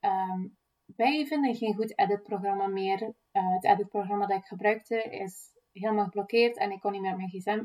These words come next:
eh, mijn G S M, op mijn computer werken, ehm, voor de audio een video van te maken.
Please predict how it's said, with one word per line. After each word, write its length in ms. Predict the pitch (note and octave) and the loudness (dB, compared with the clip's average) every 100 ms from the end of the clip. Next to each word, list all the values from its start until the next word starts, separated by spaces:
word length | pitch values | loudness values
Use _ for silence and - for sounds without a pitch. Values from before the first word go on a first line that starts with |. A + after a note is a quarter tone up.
| - | -2
eh, 140 | G3 - | -4 -4
mijn 140 | F3+ - E3+ | -10 -10 -10
G 20 | |
S 40 | E3 | -8
M, 160 | E3+ F3+ _ _ _ _ _ | -6 -8 _ _ _ _ _
op 120 | A#3+ | 4
mijn 160 | A#3+ B3+ | 4 2
computer 400 | B3+ B3 A#3+ A#3 | -2 -4 -2 2
werken, 640 | A3 G#3+ - G#3+ G#3 G3+ - | 2 0 -2 -2 -2 -4 -4
ehm, 380 | G#3 F#3+ F#3+ F#3+ G3 | 2 4 4 0 -6
voor 420 | - G#3 G3 G3 _ _ _ _ _ _ | -8 -2 -2 -2 _ _ _ _ _ _
de 280 | - G3+ G3 | 2 2 4
audio 440 | G#3+ A3+ G#3+ G3+ G3 | 4 4 4 2 0
een 220 | F#3+ F#3+ | -6 -8
video 340 | - B3 B3+ | -4 -2 0
van 180 | A#3+ A#3 | 4 2
te 100 | A#3 | 2
maken. 640 | A3 G#3+ G#3+ A3 G#3 G#3 | -4 -4 -4 -2 -2 -2